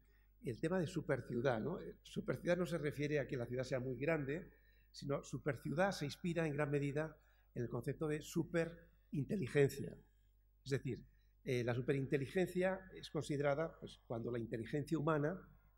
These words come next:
ayudada de la inteligencia artificial, llegan a una dimensión nueva. Hoy día hay un alto protagonismo de los movimientos Smart Cities, que utilizan fundamentalmente la inteligencia artificial, pero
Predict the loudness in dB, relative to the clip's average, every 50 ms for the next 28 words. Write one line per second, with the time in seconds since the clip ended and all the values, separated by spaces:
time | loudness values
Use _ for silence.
0 | _ -20 _ _ _ -4 -2 0 2 2 2 2 2 2 0 -2 -2 -2 -4 -4
1 | -2 -4 -4 -4 -2 -4 -4 -4 -6 -6 -6 -6 -2 0 0 0 0 -2 -6 -12
2 | -18 -20 -20 -16 -4 -2 -2 0 0 0 -2 -4 -4 -4 -2 -2 0 -2 -2 -2
3 | -4 -4 -2 -2 -2 0 0 -2 -2 -4 -8 -14 -20 -20 -20 -20 -20 -20 -20 -20
4 | -20 -10 _ 0 0 2 4 4 4 4 4 4 2 2 2 0 -2 -6 -10 -14
5 | -20 -20 -20 -20 -20 _ _ _ _ _ _ 0 0 0 2 0 0 0 0 2
6 | 4 4 4 4 4 2 2 2 2 2 2 2 0 0 0 0 0 2 4 4
7 | 2 4 2 2 2 2 0 -4 -6 -8 -8 -6 -4 -4 -4 -4 -2 -2 -2 -2
8 | 0 -2 -4 -4 -4 -6 -10 -16 -20 -20 -20 -20 _ _ -8 -4 -2 -2 0 0
9 | 0 0 0 -2 -2 -2 -2 -2 -2 -2 -2 0 0 -2 0 -2 -2 -2 -2 -4
10 | -4 -6 -8 -6 -6 -6 -6 -4 -6 -6 -4 -2 -4 -4 -4 -6 -6 -6 -2 -2
11 | -2 -2 -2 -6 -12 -20 -20 -20 -20 -20 -20 _ _ 2 4 4 2 2 -4